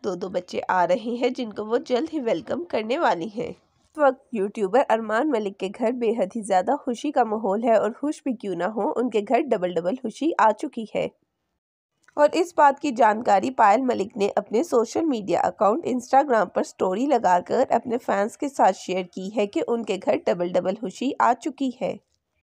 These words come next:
पायल मलिक कैप्शन में लिखती हैं कि "Welcome to my baby girl and my baby boy", और साथ ही साथ वो कैप्शन में लिखती हैं कि "अरमान मलिक, अब तो तुसी पिता बन चुके हो।" साथ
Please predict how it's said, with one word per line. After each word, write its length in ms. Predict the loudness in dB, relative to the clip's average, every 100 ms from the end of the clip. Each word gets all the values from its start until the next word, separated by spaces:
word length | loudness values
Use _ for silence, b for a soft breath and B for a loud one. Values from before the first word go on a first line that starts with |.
| _ _ _ 0
पायल 240 | 4 4 2
मलिक 320 | -2 -4 -2
कैप्शन 340 | -6 -4 -2
में 120 | -2
लिखती 340 | -2 -6 -8 -8
हैं 200 | -6 -4
कि 120 | -4
"Welcome 460 | -2 -2 0 -2 -2
to 40 | -2
my 160 | -2
baby 280 | 0 -4 -4 -2
girl 140 | -2 -2
and 200 | -6 -4
my 100 | -4 -2
baby 240 | -4 -6 -8 0
boy", 240 | 2 2 -4 _ _ _ _ _ -2
और 80 | -2
साथ 280 | 4 2 2
ही 80 | -2
साथ 180 | 0 0 0
वो 80 |
कैप्शन 400 | -4 -6 -6 -8
में 140 | -6 -6
लिखती 360 | -8 -6 -8
हैं 160 | -4 -6
कि 140 | 0
"अरमान 460 | 0 0 -2 -4 -4
मलिक, 320 | -6 -6 -4
अब 160 | -6 -4
तो 80 | -8
तुसी 300 | -6 -10 -10
पिता 300 | -8 -2 0
बन 200 | 0 -2
चुके 320 | -6 -4 -2
हो।" 320 | -2 -6 -10 _ _ _ _ _ _ _ _
साथ 280 | _ 4 4